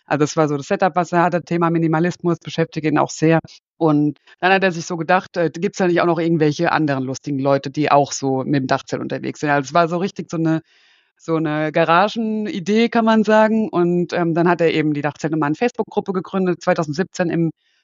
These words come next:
Juni müsste das gewesen sein. Und, äh, es ging direkt durch die Decke. Also es waren die ersten hundert, zweihundert, dreihundert Leute da drin. Und also es war quasi ein, ein Punkt gefunden oder eine Nische gefunden, die auch wirklich, äh, wo man gesehen hat, die Leute haben auch Bedarf, sich auszutauschen.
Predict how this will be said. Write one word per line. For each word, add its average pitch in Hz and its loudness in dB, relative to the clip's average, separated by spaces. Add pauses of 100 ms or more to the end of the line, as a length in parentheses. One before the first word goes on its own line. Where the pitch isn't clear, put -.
(120)
Juni 226 4
müsste 214 0
das 196 -4
gewesen 190 2
sein. 185 4
Und, 160 2
äh, 151 4
es - -8
ging 156 -2
direkt 156 -4
durch 156 -4
die - -10
Decke. 185 0
Also 156 4
es 143 -10
waren 156 0
die 151 0
ersten 160 0
hundert, 165 0
zweihundert, 160 0
dreihundert 160 0
Leute 202 0
da 165 2
drin. 165 0
Und 151 -2
also 147 0
es - -4
war 156 2
quasi 151 -4
ein, 147 -6 (440)
ein 170 -14
Punkt 226 0
gefunden 190 -2
oder 165 2
eine 165 2
Nische 180 0
gefunden, 190 -2
die 170 0
auch 156 0
wirklich, 160 -6
äh, 165 -10
wo 165 -6
man 165 2
gesehen 165 2
hat, 160 0
die 165 -4
Leute 165 0
haben 160 -4
auch 147 -6
Bedarf, 170 2
sich - -16
auszutauschen. 165 -2